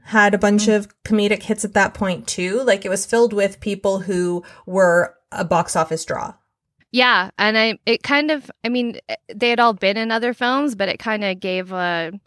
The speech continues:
Speaker 2: um, here's, here we go. Here's the first one. What is the word I'm <laughs> looking for?
Speaker 1: <laughs>
Speaker 2: Uh, leg up. It's not a kick in the pants. My brain is not connecting these.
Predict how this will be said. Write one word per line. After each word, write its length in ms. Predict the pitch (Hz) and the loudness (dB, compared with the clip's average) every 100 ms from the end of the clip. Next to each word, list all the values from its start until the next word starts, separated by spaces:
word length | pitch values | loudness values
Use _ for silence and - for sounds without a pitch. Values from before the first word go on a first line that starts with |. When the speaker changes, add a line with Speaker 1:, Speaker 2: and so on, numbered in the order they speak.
| _ _ _ - | _ _ _ -10
Speaker 2:
um, 720 | 180 165 151 - - - 156 - 190 | -6 -6 -6 -10 -18 -20 -16 -12 -8
here's, 320 | 196 202 233 226 | -4 0 2 2
here 220 | 214 233 | 0 0
we 80 | 233 | 2
go. 160 | 208 | 2
Here's 180 | 202 214 | 2 0
the 100 | 226 | 0
first 300 | - 220 - | -2 -2 -2
one. 340 | 202 175 165 190 | -6 -6 -8 -8
What 160 | 202 208 | -4 -4
is 120 | 214 | -2
the 100 | 240 | -2
word 200 | 262 277 | 2 4
I'm 140 | 233 | 4
<laughs> 80 | 214 | 2
looking 300 | 240 - 214 - | 0 0 -2 -2
for? 340 | - 175 180 - - | 0 0 -2 -8 -8
Speaker 1:
<laughs> 180 | 220 190 185 254 185 | -6 -4 -4 -6 -2
Speaker 2:
Uh, 360 | 214 208 202 196 - - | 2 2 0 -4 -12 -12
leg 360 | 208 214 202 | 0 2 4
up. 240 | 262 370 381 _ - | 4 4 4 _ -20
It's 140 | - - | -12 0
not 200 | 247 254 | 2 2
a 60 | |
kick 200 | 262 285 | 2 -2
in 80 | 294 | 0
the 80 | 254 | -2
pants. 520 | 240 240 196 165 - | -2 0 0 -2 -6
My 140 | 208 196 | -6 -4
brain 260 | 196 196 208 | -2 -2 -4
is 140 | 208 | -4
not 160 | 202 202 | -6 -4
connecting 400 | 226 208 - 196 | -6 -6 -8 -10
these. 340 | 185 180 202 | -10 -10 -12